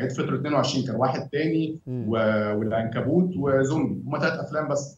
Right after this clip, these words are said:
Speaker 1: إحنا في عيد الفطر، آه، عشرين تلاتة وعشرين عندنا سبع أفلام، ونزل بعدهم حوالي أربع أفلام تانيين،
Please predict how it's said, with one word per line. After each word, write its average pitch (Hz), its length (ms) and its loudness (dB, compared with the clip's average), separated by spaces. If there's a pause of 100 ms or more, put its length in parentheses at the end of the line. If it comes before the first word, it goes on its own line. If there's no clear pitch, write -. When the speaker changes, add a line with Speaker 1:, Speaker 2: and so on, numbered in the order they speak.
(120)
Speaker 1:
إحنا 127 120 -6
في 123 100 -6
عيد 139 180 -2
الفطر، 135 920 0
آه، 123 300 2
عشرين - 220 -4
تلاتة - 160 0
وعشرين 143 320 2
عندنا 147 180 -2
سبع 165 520 4
أفلام، 104 420 -8 (300)
ونزل 180 400 6
بعدهم 160 340 4
حوالي 175 280 4
أربع 170 340 4
أفلام 160 260 -2
تانيين، 143 480 -2